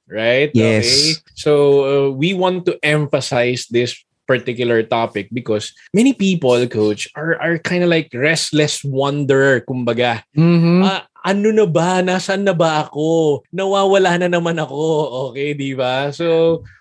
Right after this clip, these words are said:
Speaker 2: Oo.
Speaker 1: we, we want, we want everybody who's currently listening right now, or everyone as much as possible, to focus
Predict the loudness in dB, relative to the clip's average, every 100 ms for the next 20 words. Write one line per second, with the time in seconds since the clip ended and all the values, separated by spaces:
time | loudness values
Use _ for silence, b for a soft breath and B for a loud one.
0 | B 0 2 4 4 2 2 0 0 2
1 | 2 0 -2 -6 -4 -2 2 2 2 -2
2 | 0 0 2 0 0 0 -2 -2 -4 -4
3 | -2 0 0 0 0 0 0 -2 -2 -2
4 | -4 -8 -6 -10 -14 _ -2 0 2 2
5 | 4 4 2 0 -2 -6 -2 -4 -4 -4
6 | -4 -4 -4 -4 -4 -6 b b -4 -4
7 | 2 2 2 2 0 0